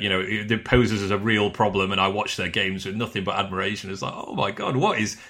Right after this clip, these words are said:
what is happening at Sheffield United?" And then, yeah, obviously the next season has brought us down to earth a little bit, and, uh, hopefully we can start to build something new this season. I think we,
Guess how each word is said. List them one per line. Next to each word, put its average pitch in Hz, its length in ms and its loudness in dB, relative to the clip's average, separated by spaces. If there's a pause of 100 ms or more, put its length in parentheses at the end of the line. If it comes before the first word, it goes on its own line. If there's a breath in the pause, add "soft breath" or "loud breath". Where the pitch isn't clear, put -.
(220 loud breath)
what 294 200 2
is 123 80 0
happening 143 380 2
at 117 100 0
Sheffield 139 380 2
United?" 135 540 6
And 127 140 2
then, 131 280 4 (240 loud breath)
yeah, 110 180 6
obviously 107 320 4
the 110 80 4
next 120 220 4
season 95 580 4
has 104 160 4
brought 95 260 0
us 90 80 -6
down 92 260 2
to 95 200 -2
earth 98 300 -4 (240 soft breath)
a 127 80 6
little 117 300 10
bit, 117 260 10
and, 120 240 4
uh, 120 460 4
hopefully 127 500 0
we 110 140 -2
can 107 340 -2
start 110 320 0
to 113 80 -4
build 113 260 0
something 107 400 -4
new 113 200 -2
this 117 200 -4
season. 95 240 0
I 135 60 2
think 180 140 2
we, 147 240 2